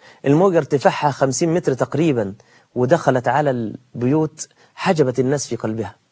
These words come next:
فإذا أنزل الله الثلوج، ما هو ده نوع من أنواع النصر، يعطل حركة الحياة،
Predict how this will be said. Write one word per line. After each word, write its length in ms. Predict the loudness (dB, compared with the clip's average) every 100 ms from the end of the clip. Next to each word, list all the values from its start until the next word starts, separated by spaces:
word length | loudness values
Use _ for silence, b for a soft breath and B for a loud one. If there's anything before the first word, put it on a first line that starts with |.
| _ _ B B
فإذا 420 | 2 4 4 2
أنزل 280 | 2 0 -2
الله 220 | 0 -2
الثلوج، 480 | -2 -4 -2 -2 -4
ما 80 | -4
هو 60 | -2
ده 120 | -2
نوع 120 | -2
من 140 | -4
أنواع 220 | -2 -4 -4
النصر، 540 | -4 -6 -8 -14 _ B B B
يعطل 480 | 0 0 -4 -4 -2
حركة 320 | 0 -2 -4 -8
الحياة، 440 | -4 -2 -2 -4